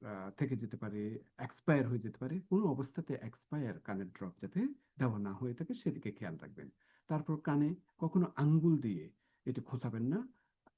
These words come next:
তারপর নখ যদি বড় থাকে, আহ, তা থেকেও সংক্রমণ হওয়ার আশঙ্কা থাকে, তো সুতরাং বুঝতেই পারছেন।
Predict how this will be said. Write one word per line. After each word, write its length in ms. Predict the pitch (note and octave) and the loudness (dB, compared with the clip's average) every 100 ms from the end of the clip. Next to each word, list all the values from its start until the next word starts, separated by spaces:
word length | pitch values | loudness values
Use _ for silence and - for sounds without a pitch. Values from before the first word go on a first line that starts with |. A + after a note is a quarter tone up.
| - | -8
তারপর 300 | A2+ - A#2 A#2+ | -8 -6 -6 0
নখ 460 | A#2+ B2+ D4 - - _ _ - | 2 2 0 -6 -20 _ _ -6
যদি 200 | B2 B2 A#2 | 0 0 0
বড় 240 | A2 A#2+ E3+ | -2 4 4
থাকে, 360 | E3+ - C#3 G#3+ _ _ _ - | 4 -2 -2 -4 _ _ _ -8
আহ, 140 | A#2+ | -6
তা 220 | G#2 - - | -6 -8 -12
থেকেও 260 | - F#3 | 4 6
সংক্রমণ 400 | F3+ D3 - C#3 | 6 2 0 -2
হওয়ার 340 | B2+ C3+ C3 C3 | 0 0 0 -2
আশঙ্কা 360 | B2+ C3+ B2+ | -4 -4 -4
থাকে, 260 | B2+ B2 B2+ | -6 -6 -8
তো 160 | - | -6
সুতরাং 320 | A#2+ - A2+ G#2+ | -6 -6 -4 -6
বুঝতেই 260 | G#2+ A#2+ | -6 -6
পারছেন। 380 | A#2+ A#2+ - B2 | -6 -8 -6 -8